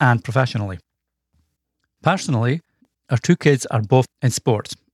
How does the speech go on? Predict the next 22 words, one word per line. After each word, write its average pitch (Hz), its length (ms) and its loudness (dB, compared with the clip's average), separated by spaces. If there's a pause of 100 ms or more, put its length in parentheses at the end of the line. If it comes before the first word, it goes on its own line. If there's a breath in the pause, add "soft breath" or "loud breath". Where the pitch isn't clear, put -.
(240)
and 120 160 2
have 110 100 -2
had 110 180 -2
tournaments 127 540 0
or 113 180 -2
are 107 100 -2
about 175 180 0
to 139 80 -4
have 104 80 -4
a 104 40 -4
tournament 110 440 -2 (420)
with 113 200 -4
their 104 120 -4
teams. 113 460 -4 (1120)
Now, 127 100 2
this 139 120 0
has 151 80 0
meant 123 160 2
a 107 40 -6
lot 127 220 2
of 160 100 -10
travelling, 127 540 0